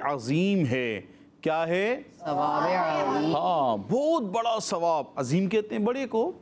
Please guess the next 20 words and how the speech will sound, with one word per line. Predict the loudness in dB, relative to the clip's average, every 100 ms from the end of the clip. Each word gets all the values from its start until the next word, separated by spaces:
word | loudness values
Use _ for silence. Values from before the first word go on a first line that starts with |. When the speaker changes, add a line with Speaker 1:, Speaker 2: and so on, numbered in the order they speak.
| -20 -20 -10
Speaker 1:
اچھے | -8 -4 -2 0
اجر | 2 2
سے | 0 0
مراد | 0 0 0 0
کیا | 0 2
ہے؟ | 2 0 -2 -14 -20 -12 0
بہت | 2 4 2
بڑا | 0 0 0
ثواب۔ | -2 0 0 0 -2 -12 -20 -20 -20 _
اور | -2 0 -2 -8 -16 -20 -20 -20 _ -6 -2
بعض | 0 0 0 -4 -14 -18 -10
مفسرین | -2 0 0 -4 -4 0 2 2 2
نے، | 2 -2 -6 -14 -20 -20 _ _ -6
آ، | -2 2 2 4 2 2 -2
کسے | -2 -2 0
کہتے | 0 0
ہیں | 0
مفسرین؟ | -2 -2 0 2 0 -4 -18 -20 -20 _ _ _ _ _ -20 _ _ _ _ _ _ _ _ _ _ -6
ہاں، | -2 0
بتائیے۔ | 0 -2 -2 0 0